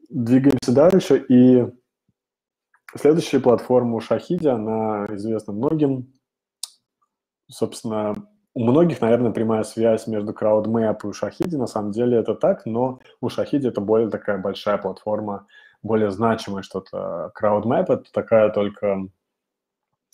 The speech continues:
скажем так, это проект, основанный на технологиях у Ша-, у Шахиди. И вот сейчас вы можете, опять же, потом зайти и посмотреть, что это такое.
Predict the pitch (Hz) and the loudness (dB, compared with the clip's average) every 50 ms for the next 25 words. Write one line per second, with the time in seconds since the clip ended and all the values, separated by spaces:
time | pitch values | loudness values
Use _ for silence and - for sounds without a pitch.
0 | - - - - - - 113 107 110 104 110 107 - 98 - - - - 110 107 | -10 -10 -12 -20 -4 -2 0 0 2 2 2 2 2 0 -2 -4 0 2 4 6
1 | 113 123 110 - - - 95 - - 104 104 104 104 104 101 101 101 98 - - | 6 6 4 2 0 -4 -8 -6 -6 -6 -4 -4 -4 -4 -6 -6 -8 -10 -12 -12
2 | - 104 101 104 104 101 95 - - - - - 107 117 - - 107 - - 98 | -8 -6 -4 -4 -4 -6 -8 -12 -14 -18 -16 -12 -12 -12 -10 -10 -8 -6 -4 -4
3 | - - 101 92 95 92 - _ _ - - - - - - - - - - - | -4 -4 -6 -6 -8 -10 -12 _ _ -20 -20 -20 -18 -18 -18 -18 -20 -20 -20 -14
4 | _ - 120 123 127 131 127 131 - - 156 160 156 - 123 120 113 - - 113 | _ 2 4 4 4 4 2 0 0 2 2 2 4 2 2 0 2 2 2 0
5 | - - 120 107 104 110 107 104 110 104 - _ _ - 120 113 113 110 - - | 2 2 2 0 0 -2 -4 -4 -4 -8 -10 _ _ -10 -4 -2 -2 -2 0 -2
6 | 120 117 - - - 110 104 104 - 110 110 104 - - - 107 104 - 107 101 | -4 -4 -4 -8 -8 -8 -6 -4 -4 -4 -4 -6 -6 -8 -8 -8 -6 -6 -6 -4
7 | - - 190 214 202 156 123 - | -2 -2 -2 0 0 -2 -4 -6